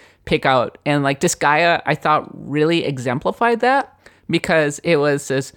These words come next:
lower budget, kind of middle tier game that was nevertheless very pretty on the P S two, had a great art style,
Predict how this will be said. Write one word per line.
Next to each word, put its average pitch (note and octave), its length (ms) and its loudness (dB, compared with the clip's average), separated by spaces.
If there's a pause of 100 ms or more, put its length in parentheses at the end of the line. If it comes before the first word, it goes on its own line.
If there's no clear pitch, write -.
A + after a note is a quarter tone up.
(260)
lower E3+ 380 0
budget, G#3 580 0
kind E3+ 180 0
of D#3 60 2
middle E3 280 2
tier G3 320 0
game E3 520 0 (260)
that C#3+ 160 2
was C3+ 120 -4
nevertheless D#3 480 0
very C#3+ 340 0
pretty D#3 500 -2 (200)
on D3 120 -2
the C#3 60 -2
P - 200 -4
S D#3 180 0
two, D3 320 0
had D3 180 -2
a B2 40 -4 (120)
great D3 400 0
art C#3 220 2
style, C3 600 0